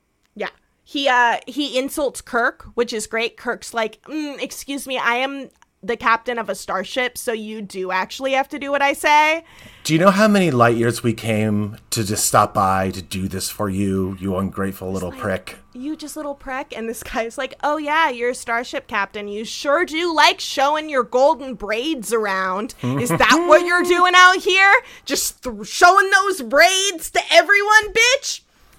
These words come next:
Speaker 2: You got
Speaker 1: But
Speaker 2: your
Speaker 1: of course
Speaker 2: lowrider spaceship just pulling up to my <laughs> place. Come on.
Speaker 1: Come on. But then he immediately basically, uh, changes his tune as soon as he realizes that the Doctor, McCoy,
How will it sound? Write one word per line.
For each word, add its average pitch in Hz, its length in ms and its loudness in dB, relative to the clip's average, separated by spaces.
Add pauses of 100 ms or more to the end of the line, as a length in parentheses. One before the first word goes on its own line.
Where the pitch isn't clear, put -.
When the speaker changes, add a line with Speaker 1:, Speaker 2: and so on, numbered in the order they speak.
(220)
Speaker 2:
You 107 80 -8
got 123 160 4
Speaker 1:
But 113 80 8
Speaker 2:
your 107 100 2
Speaker 1:
of 110 100 0
course 117 120 6
Speaker 2:
lowrider 120 760 6
spaceship 123 840 2 (240)
just - 200 -8
pulling 127 300 6
up 120 180 4
to - 200 6
my 139 480 10
<laughs> - 80 -4
place. 131 600 2 (240)
Come 165 220 8
on. 95 580 2 (340)
Speaker 1:
Come 392 280 2
on. 240 420 2
But - 120 -6
then 415 180 0
he 415 440 -8 (160)
immediately 285 920 -4
basically, 202 840 -10
uh, 214 300 -2 (180)
changes 370 460 -6
his 262 280 -10
tune 285 460 -12
as 196 240 -8
soon 269 160 -10
as 339 120 -10
he 262 120 -14
realizes 220 680 -8
that 214 180 -8
the 208 80 -10
Doctor, 208 640 -4
McCoy, 233 680 -8